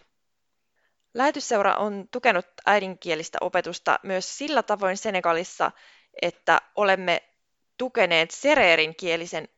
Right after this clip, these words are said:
sanakirjan tekemistä. Ja tämä sanakirja itse asiassa valmistuu nyt helmikuussa. Ja tämä sanakirja on tärkeä keino tukea lasten koulutusta ja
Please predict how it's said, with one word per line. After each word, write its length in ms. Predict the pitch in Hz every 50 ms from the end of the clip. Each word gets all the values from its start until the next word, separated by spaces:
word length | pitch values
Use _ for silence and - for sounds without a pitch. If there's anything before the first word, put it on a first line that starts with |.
| _ _
sanakirjan 680 | - - 233 220 190 180 - 165 151 147 143 147 156 170 - _ _ _ _ _ _ _ _ _
tekemistä. 600 | 156 160 156 - - - - 220 - - - - - _ _ _ - _ _ _
Ja 60 | -
tämä 160 | - 196 196 190
sanakirja 580 | - 330 370 320 - - 240 214 190 185 170 - - _
itse 200 | - 226 - -
asiassa 180 | 214 202 220 220
valmistuu 500 | 262 269 240 196 185 - - - 185 170
nyt 180 | 160 165 - 202
helmikuussa. 760 | 214 196 - - 156 - - - - - - - - 294 339 - _ _ _ _ _ _ _ -
Ja 280 | 196 202 196 185 - - _ _ _ _ _ _ _ _ _ _ - _ _ _ _ _
tämä 180 | - 254 226 214
sanakirja 560 | - 262 262 269 254 - 240 208 208 170 117
on 200 | 185 190 180 - _ _
tärkeä 400 | - 285 302 285 - - 160 170
keino 300 | - - 214 196 175 170
tukea 320 | - 208 - - 180 165 175
lasten 320 | 185 202 - - 170 175
koulutusta 640 | - 190 202 196 170 160 160 - 202 - - - 196
ja 160 | 180 185 190